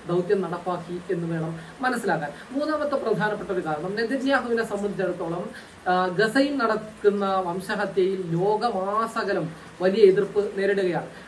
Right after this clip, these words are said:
വളരെ ചുരുക്കം രാജ്യങ്ങൾ മാത്രമാണ് ഇപ്പോൾ, വളരെ വിരലിലെണ്ണാവുന്ന രാജ്യങ്ങൾ മാത്രമാണ് നിഷ്പക്ഷ നിലപാടുകൾ സ്വീകരിക്കുന്നത്. ബാക്കിയെല്ലാം യൂറോപ്യൻ രാജ്യങ്ങൾ ഉൾപ്പെടെ, ബ്രിട്ടൻ ഉൾപ്പെടെയുള്ള രാജ്യങ്ങൾ, ആ, ഇസ്രായേൽ മന്ത്രിമാർക്ക് പോലും,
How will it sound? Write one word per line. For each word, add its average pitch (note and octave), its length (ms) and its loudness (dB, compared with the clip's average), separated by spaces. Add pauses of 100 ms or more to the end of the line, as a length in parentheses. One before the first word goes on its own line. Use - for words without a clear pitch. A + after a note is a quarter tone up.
വളരെ A#3 180 6
ചുരുക്കം C4+ 440 -2
രാജ്യങ്ങൾ A3+ 420 0
മാത്രമാണ് G3+ 500 -2
ഇപ്പോൾ, D#3+ 260 -2
വളരെ F3+ 280 -4
വിരലിലെണ്ണാവുന്ന B3 800 0
രാജ്യങ്ങൾ A3 420 2
മാത്രമാണ് G3 520 -4
നിഷ്പക്ഷ A#3+ 380 -6
നിലപാടുകൾ G#3 520 0
സ്വീകരിക്കുന്നത്. D#3 640 -2
ബാക്കിയെല്ലാം G3+ 720 0 (120)
യൂറോപ്യൻ A3+ 380 4
രാജ്യങ്ങൾ G#3 300 2
ഉൾപ്പെടെ, F#3+ 380 2
ബ്രിട്ടൻ G3+ 440 2
ഉൾപ്പെടെയുള്ള G#3 920 0
രാജ്യങ്ങൾ, F#3 480 -2 (380)
ആ, F3 140 2
ഇസ്രായേൽ A#3 420 -2
മന്ത്രിമാർക്ക് G#3+ 540 -2
പോലും, G3+ 380 -2